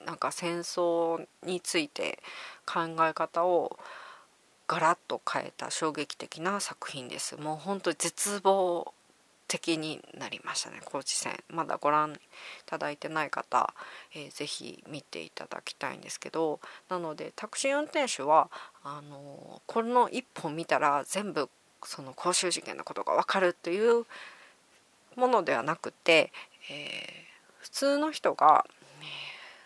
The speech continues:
その起きたことを、あの、どう感じたかとか、そこら辺ですね。なので、この時代背景とかすごく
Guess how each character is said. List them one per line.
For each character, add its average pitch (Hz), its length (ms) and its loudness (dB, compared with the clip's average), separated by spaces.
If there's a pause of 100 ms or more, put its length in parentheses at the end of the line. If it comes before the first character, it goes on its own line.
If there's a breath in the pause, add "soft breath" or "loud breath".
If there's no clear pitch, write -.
そ - 160 -12
の 139 200 -10 (220)
起 - 80 -4
き - 20 -6
た - 140 4
こ - 160 -4
と - 140 -8
を、 175 380 2 (920 loud breath)
あ 170 240 -6
の、 - 640 -12 (240)
ど 190 340 6
う 196 80 -2
感 214 300 6
じ - 160 2
た - 100 0
か - 180 -6 (100)
と - 160 -14 (280)
か、 151 460 2
そ - 260 -8
こ - 140 -4
ら 202 100 -2
辺 208 360 -2
で 202 100 -6
す - 140 -6
ね。 - 480 -10
な 180 120 -8
の 180 200 -8
で、 160 220 -6
こ - 160 -12
の - 520 -10 (280)
時 190 140 0
代 233 180 10
背 262 180 8
景 151 160 -2
と - 100 -6
か 160 120 -4
す - 120 -2
ご 208 140 6
く - 240 2